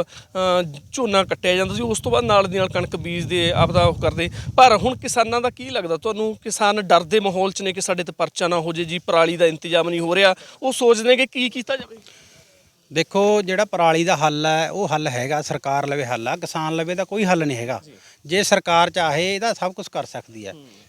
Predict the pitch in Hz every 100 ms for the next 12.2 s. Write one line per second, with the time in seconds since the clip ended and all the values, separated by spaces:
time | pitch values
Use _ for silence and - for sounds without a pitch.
0 | - 180 202 214 208 220 190 185 175 175
1 | 165 160 151 170 151 139 135 135 127 127
2 | 143 175 165 160 160 175 151 151 147 147
3 | 180 196 175 170 160 151 156 147 139 151
4 | 143 131 135 131 117 143 180 - - -
5 | - _ - 208 226 226 202 _ - -
6 | 180 190 190 214 226 233 233 214 226 220
7 | 220 - 214 202 220 208 247 233 180 170
8 | 165 175 214 - 196 202 214 226 226 233
9 | 262 254 240 220 196 190 202 220 220 180
10 | _ _ 139 _ 220 220 240 247 254 214
11 | 202 202 208 208 262 208 180 175 147 131
12 | 117 101